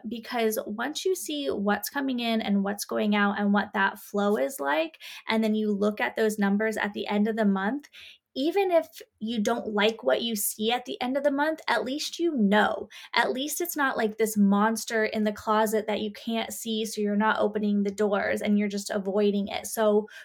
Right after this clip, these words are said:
really, like, avoid avoidance. That's, like, the biggest key. Um, because once you know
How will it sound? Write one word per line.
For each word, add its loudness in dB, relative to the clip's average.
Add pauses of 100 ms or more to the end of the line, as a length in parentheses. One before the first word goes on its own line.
(100)
really, 4
like, 2 (400)
avoid 4
avoidance. 2 (100)
That's, 2
like, 0
the 0 (100)
biggest 0
key. -2 (400)
Um, 0 (400)
because 2
once 0
you 0
know 2